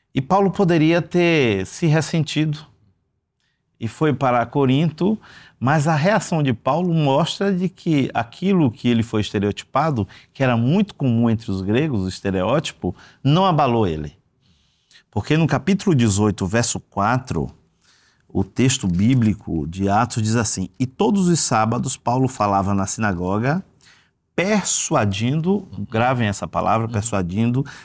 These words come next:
Speaker 1: "tanto judeus como gregos." Então veja, a palavra persuadindo aqui, é, ela poderia ser traduzido como alguém apresentando argumentos racionais e profundos. Ou seja,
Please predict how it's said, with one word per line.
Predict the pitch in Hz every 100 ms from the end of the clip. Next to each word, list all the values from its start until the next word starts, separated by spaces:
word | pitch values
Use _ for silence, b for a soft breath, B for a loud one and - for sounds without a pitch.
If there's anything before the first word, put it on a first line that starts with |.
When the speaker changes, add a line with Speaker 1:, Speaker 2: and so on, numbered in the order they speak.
| B _
Speaker 1:
"tanto | 165 202 - 208 185
judeus | 117 135 101 113 131 -
como | - 135 123
gregos." | 98 95 82 82 - - _ _ _ b b
Então | - 139
veja, | 123 110 95 90 87 B B B -
a |
palavra | - 143 180 185 170
persuadindo | - 175 - 143 117 113 113 107
aqui, | - 147 175 175 - _ _ -
é, | 117 113 110 107 98 95 92
ela | 107 120
poderia | 117 117 117 117
ser | 110 113
traduzido | 120 120 117 107 123 143 156 160
como | _ 131 131 139
alguém | 135 110 101 120
apresentando | 120 117 117 113 - 117 135 143 B B B -
argumentos | 165 160 143 120 135 165 120
racionais | 131 147 - 117 110 123 123
e |
profundos. | - 120 - 95 85 73 64 - _ b b b b b
Ou | 117
seja, | - 135 104 90